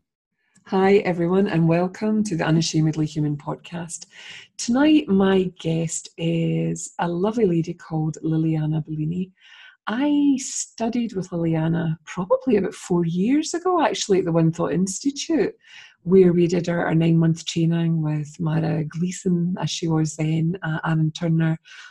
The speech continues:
Linda Pransky, and all sorts of wonderful teachers as we went through a journey of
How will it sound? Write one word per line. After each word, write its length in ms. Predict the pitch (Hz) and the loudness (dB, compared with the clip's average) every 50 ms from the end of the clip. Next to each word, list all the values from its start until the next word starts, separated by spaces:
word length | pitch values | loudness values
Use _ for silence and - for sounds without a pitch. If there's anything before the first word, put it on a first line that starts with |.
| - _ _ | -20 _ _
Linda 300 | 165 165 170 170 170 165 - - | 0 2 2 2 2 -2 -4 -4
Pransky, 460 | - 170 165 165 165 - - 170 165 | -2 0 0 0 -2 -4 -2 0 2
and 80 | 165 165 | 2 4
all 300 | 170 170 170 165 165 160 | 4 4 2 2 0 0
sorts 280 | - 151 143 - - | -2 -6 -8 -6 -6
of 140 | 170 156 151 | -6 -6 -4
wonderful 720 | 151 151 165 180 185 190 185 180 180 170 165 - 160 151 | -2 0 2 2 4 4 4 4 2 2 0 -2 -4 -4
teachers 600 | - - - - - - 185 185 185 180 175 170 170 | -4 -6 -10 -12 -8 -4 -2 -2 0 0 0 0 -2
as 180 | 165 165 - | -2 -2 -2
we 140 | - 170 165 | -4 -2 0
went 200 | 170 165 175 - | 0 0 -2 -2
through 140 | - 170 165 | -4 -4 -4
a 40 | 156 | -4
journey 380 | 147 - 156 151 160 165 165 | -2 -2 -2 0 2 2 2
of 160 | 165 160 160 | 0 0 -2